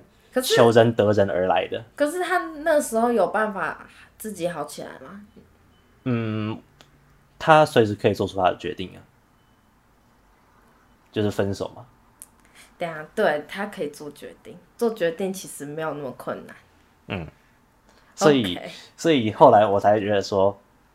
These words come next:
Speaker 2: 在这种时候我不应该安慰她。我，因为如果我安慰她，我等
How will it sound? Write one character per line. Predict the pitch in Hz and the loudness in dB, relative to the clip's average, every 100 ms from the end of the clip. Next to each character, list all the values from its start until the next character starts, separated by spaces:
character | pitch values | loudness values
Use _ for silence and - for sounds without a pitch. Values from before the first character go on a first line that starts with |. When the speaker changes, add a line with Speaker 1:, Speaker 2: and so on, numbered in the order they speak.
| _ _ _ _ _ - | _ _ _ _ _ 6
Speaker 2:
在 | 151 | 6
这 | 156 | 8
种 | 113 90 | 4 4
时 | - 98 | 0 4
候 | 104 | 4
我 | - 98 | 4 -2
不 | - 120 | 0 0
应 | 104 | 0
该 | |
安 | 92 98 | 0 0
慰 | 95 82 | -2 -2
她。 | - 87 - _ - | -4 -8 -10 _ 2
我， | 123 - - - | 4 4 -2 -2
因 | 170 | 4
为 | 165 123 | 4 4
如 | 156 | 4
果 | 110 | 4
我 | |
安 | - 117 | 6 4
慰 | 110 | 4
她， | 110 107 | 6 6
我 | 139 | 8
等 | 165 110 | 8 6